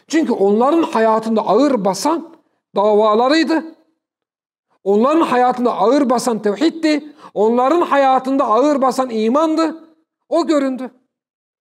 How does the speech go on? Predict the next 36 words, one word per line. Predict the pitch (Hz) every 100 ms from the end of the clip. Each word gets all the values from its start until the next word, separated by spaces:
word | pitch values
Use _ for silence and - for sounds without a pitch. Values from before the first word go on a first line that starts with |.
| _ _ _
Bir | 240
insan | 262 262 262 220
neyle | 262 285 247
çok | 262 -
meşgul | 220 233 - 285
olursa | 247 202 285
o | 254
görünür, | 220 185 185
öyle | 214 320
değil | 302
mi? | 190 - _ _ _ _ _ _ -
Ben | 240 240
buradan | 233 240 233
Bahri | 254 220 247
abiye | 220 226 220
bakıyorum. | 226 202 180
Neyle | 285 302 269
meşgulse | 233 226 165 -
onu | 330 339
görüyorum. | 311 247 175 - _ _ _ _ _ _ _ _ _ _ _ _ -
Meşgul | 202 214 262
olmadığı | 262 254 254 254
şeyle | 247 254 254
ben | 247
nereden | 349 320 254
göreyim? | 196 165 135 - - -
İşte | 185 175 226
onlar | 190 180 226 302 - - -
imanla, | 160 170 180 247 254 202 175
tevhidle, | 180 185 190 294 - 185 180
la | 262 247
ilahe | 226 220
illallah'a | 226 285 240 196
meşgul | 208 220 214
olduğu | 208 240
için | 294 302 294